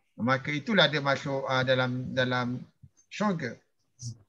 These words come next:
Dan tidak diza-, tidak, tidak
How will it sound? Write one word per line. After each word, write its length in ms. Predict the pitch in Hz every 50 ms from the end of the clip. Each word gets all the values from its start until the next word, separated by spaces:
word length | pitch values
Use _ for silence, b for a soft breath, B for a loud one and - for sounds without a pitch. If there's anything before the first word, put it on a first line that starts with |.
| -
Dan 480 | - - 117 131 131 131 131 131 131 - -
tidak 400 | 151 160 170 165 - - 143 -
diza-, 800 | - 160 147 147 135 143 147 147 139 127 131 139 139 143 - - 131 127 - _ _ _ -
tidak, 200 | 143 143 151 143 127
tidak 360 | - 147 139 143 180 180